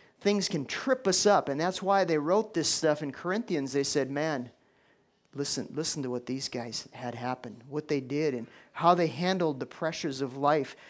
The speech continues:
And let's learn from it so that we n-,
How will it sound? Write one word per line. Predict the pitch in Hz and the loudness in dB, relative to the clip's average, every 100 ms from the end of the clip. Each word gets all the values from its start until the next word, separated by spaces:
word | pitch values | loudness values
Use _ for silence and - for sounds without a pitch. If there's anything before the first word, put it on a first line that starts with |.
| - - | -20 -12
And | - 147 | -4 2
let's | 165 - 156 | 2 4 6
learn | 175 226 247 | 10 10 8
from | - 190 160 | 4 2 2
it | 147 | 4
so | - 170 | 4 6
that | 165 | 4
we | 165 247 247 175 - - - - | 2 2 2 0 -4 -20 -16 -10
n-, | 156 | -10